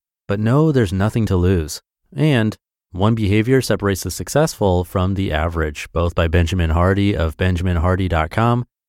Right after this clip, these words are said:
And I'm Justin Malik, the guy that reads to you every single day of the year, including weekends and holidays, to help you live a more meaningful and positive life. Two posts today, both from popular writer Benjamin Hardy.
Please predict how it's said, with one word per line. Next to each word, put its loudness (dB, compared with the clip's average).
And -2
I'm 2
Justin 0
Malik, 2
the -6
guy -2
that -4
reads -6
to -4
you -2
every -2
single -2
day 2
of -2
the -2
year, 0
including -2
weekends 0
and 0
holidays, 0
to -4
help 2
you 2
live 2
a 2
more 2
meaningful 0
and -2
positive -2
life. -2
Two 2
posts -2
today, 2
both -2
from -2
popular 0
writer 0
Benjamin 0
Hardy. 2